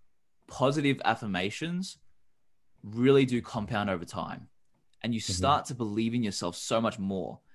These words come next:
Speaker 1: you know, because unfortunately, this year has led to a lot of negativity in people's minds. And
Speaker 2: Mm-hmm.
Speaker 1: it's the reality of the situation, but it doesn't have to be everyone's reality.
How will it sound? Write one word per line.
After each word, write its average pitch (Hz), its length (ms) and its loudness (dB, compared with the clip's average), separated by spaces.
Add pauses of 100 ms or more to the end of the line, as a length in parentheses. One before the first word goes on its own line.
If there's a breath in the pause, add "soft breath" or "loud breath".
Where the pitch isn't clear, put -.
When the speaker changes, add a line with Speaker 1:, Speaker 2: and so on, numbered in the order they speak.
(180)
Speaker 1:
you 95 100 -6
know, 90 200 -2 (260)
because 127 220 -2 (640)
unfortunately, 139 640 2
this 127 260 -2
year 117 220 2 (100)
has 98 260 -2
led 101 320 0
to 101 260 -6
a - 20 -4
lot 107 300 0
of 104 100 0
negativity 101 720 -4
in 95 60 -6
people's 92 320 -8
minds. 80 500 -8 (480)
And - 20 -2
Speaker 2:
Mm-hmm. 107 120 0
Speaker 1:
it's 92 200 -6
the 107 100 -6
reality 117 460 4
of 98 60 0
the 92 60 -12
situation, 101 560 -4
but 104 80 -2
it 101 100 -6
doesn't 120 240 0
have 113 360 -2
to 123 80 -10
be 107 280 -4
everyone's 101 440 -4
reality. 90 580 -4